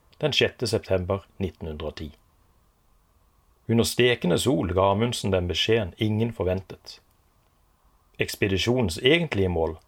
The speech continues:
var å plante det norske flagget på Sydpolen. Amundsen spurte så hver enkelt om de ville bli med videre. Samtlige svarte ja.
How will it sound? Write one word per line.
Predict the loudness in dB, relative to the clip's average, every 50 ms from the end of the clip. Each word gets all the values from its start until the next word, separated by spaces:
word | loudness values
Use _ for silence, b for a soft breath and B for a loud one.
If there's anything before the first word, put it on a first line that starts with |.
| _ _ _
var | -4 -2 -2
å | -4 -4
plante | -4 -4 -2 -4 0 0 0 0
det | 2 2 0
norske | 0 0 0 -2 -4 0
flagget | 2 2 2 2 0 -4 -10 -12 -16 _ _ _ _ -10
på | -8
Sydpolen. | -6 -4 -4 -4 -4 -2 -2 -2 -2 -2 -4 -10 -16 _ _ _ _ _ _ _ _ _ _ _ _ _ _ _ _ _ _ _ _ _ _ _ _ _ _ _ 2
Amundsen | 4 6 6 6 4 2 0 0 2 2 2 2
spurte | 0 -2 0 0 0 0 0 2
så | 4 4 6 6
hver | 6 6 6
enkelt | 4 2 0 -4 -6 -4 -2
om | 0 0
de | 2 2 2
ville | 2 2 2
bli | 2 4 4 4 4
med | 4 4
videre. | 4 4 4 4 2 2 0 0 -4 _ _ _ _ _ _ _ _ _ _ _ _
Samtlige | -2 0 0 0 0 -2 0 0 0 0 0 -4 -10 _ _ _ -2
svarte | 2 2 2 2 0 -6 -8
ja. | -8 -10